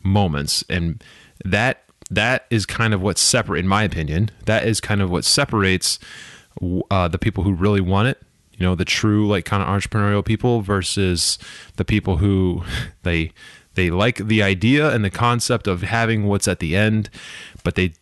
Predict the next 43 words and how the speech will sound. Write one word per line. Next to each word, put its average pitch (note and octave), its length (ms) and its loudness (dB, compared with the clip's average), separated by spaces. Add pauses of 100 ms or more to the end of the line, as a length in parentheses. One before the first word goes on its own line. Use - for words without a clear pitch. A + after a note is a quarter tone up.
(180)
don't G#2+ 340 0
really G2+ 540 2
want F#2 320 -2
to - 100 -4
grind F#2+ 500 0
through G#2 440 0
all F#2 160 0
this E2+ 240 -2
extra - 280 -2
stuff - 540 -2
that F#2 320 -2 (400)
cannot G2+ 540 2
be F2 220 0
handed F2 340 -2
to D#2+ 100 0
them. G1+ 300 -4 (800)
You A#2+ 120 2
know, G2 120 2
coaches C#3 460 2
and G#2+ 140 2
mentors G#2 520 2
are F#2 80 -2
great. F#2 440 0
Masterminds G#2 640 0
are G#2 80 0
great, G#2 460 0
and F#2 140 -2
they F2+ 80 0
can F2+ 160 -4
help A2+ 320 0
you G#2+ 80 2
through G2+ 260 0
a - 20 2
lot F#2+ 300 2
of G2 100 -2
stuff. - 480 -2 (240)
They F2+ 120 -4
can't G#2+ 260 0
help G#2+ 240 -2
you G2 60 0
through A2 240 -2
everything. E2 580 -4 (380)
So E2+ 480 0